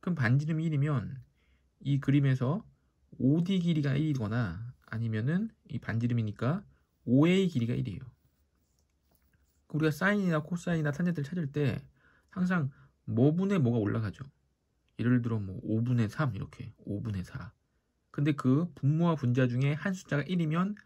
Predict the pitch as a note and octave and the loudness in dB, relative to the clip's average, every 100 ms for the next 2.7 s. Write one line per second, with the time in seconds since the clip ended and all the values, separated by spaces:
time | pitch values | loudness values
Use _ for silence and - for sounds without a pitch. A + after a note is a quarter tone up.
0 | _ _ _ - - G#3+ F#3+ E3+ D3+ D3 | _ _ _ -12 -2 0 2 0 0 0
1 | D#3+ E3+ _ _ B2+ B2+ C#3 D#3 D3+ - | 0 -2 _ _ 0 2 2 0 -4 -8
2 | G3 G3+ D#3+ F#2+ - A2 | -2 2 2 -2 -8 -16